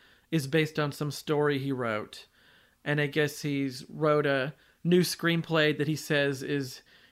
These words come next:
his kind of weird version of Bad Lieutenant. Will that star him?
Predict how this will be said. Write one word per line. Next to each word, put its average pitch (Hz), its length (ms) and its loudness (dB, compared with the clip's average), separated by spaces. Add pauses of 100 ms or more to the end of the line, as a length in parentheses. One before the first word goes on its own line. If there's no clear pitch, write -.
his 165 260 2
kind 165 220 0
of 139 160 -2
weird 147 280 -2
version 156 320 2
of 127 140 -6
Bad 143 300 0
Lieutenant. 147 680 -2 (600)
Will 165 200 4
that 175 260 6
star 190 320 6
him? 214 460 2